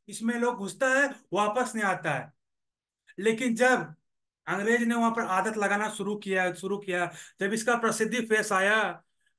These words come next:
जब अभी प्रति-, प्रतियोगिता दौर आया है, यानी कि लोग रिजर्वेशन कराता है एक एक महीना पहले, दो दो महीना पहले,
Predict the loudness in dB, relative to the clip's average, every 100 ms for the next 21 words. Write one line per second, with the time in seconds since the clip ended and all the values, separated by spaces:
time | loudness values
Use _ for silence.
0 | _ -12 -6 -2 0 0 -2 0 -2 -2
1 | -12 _ _ _ -4 -2 2 2 2 0
2 | 2 4 4 6 6 4 2 -4 -20 -12
3 | -2 2 2 4 6 8 6 0 -12 _
4 | _ _ _ -8 0 2 2 0 2 2
5 | 4 4 4 2 2 -2 -14 _ _ _
6 | -2 2 2 2 2 2 2 2 2 2
7 | 0 -4 -12 _ -8 -4 0 2 2 0
8 | 0 0 2 2